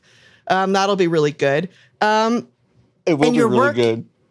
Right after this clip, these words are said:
Speaker 2: For who?
Speaker 1: uh,
Speaker 2: I
Speaker 1: and you
Speaker 2: don't
Speaker 1: will
Speaker 2: know, but it will be really good.
Speaker 1: Mm-hmm.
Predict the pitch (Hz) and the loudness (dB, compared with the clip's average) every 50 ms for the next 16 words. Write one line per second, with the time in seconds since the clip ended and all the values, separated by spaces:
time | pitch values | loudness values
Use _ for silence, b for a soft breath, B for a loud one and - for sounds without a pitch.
0 | - - - 190 180 156 - 220 254 254 254 254 247 240 - - 254 247 262 262 | -18 -4 0 0 0 2 2 2 4 4 4 4 2 2 2 2 2 2 4 4
1 | 262 - 262 127 120 113 123 123 123 123 131 135 127 117 127 117 113 117 113 113 | 4 4 2 2 0 0 0 0 2 2 2 0 0 0 -2 -2 -2 -2 -2 -2
2 | 117 107 123 127 117 107 98 - 208 220 240 262 277 277 320 330 - - - - | -2 -2 0 0 0 -2 -2 -2 0 0 0 2 2 2 0 0 -2 -4 -8 -10